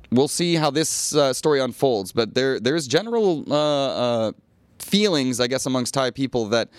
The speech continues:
uh, these laws and their application, uh, and enforcement can be a little strict. So, uh, hmm, we'll see how, uh, this, this lawyer fares,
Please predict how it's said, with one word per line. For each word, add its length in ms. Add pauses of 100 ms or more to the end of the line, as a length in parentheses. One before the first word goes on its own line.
(320)
uh, 220
these 260
laws 320
and 180
their 120
application, 840
uh, 320
and 200
enforcement 640 (200)
can 160
be 200
a 40
little 200
strict. 420 (420)
So, 520
uh, 360
hmm, 340
we'll 140
see 180
how, 360
uh, 300
this, 380
this 240
lawyer 380
fares, 800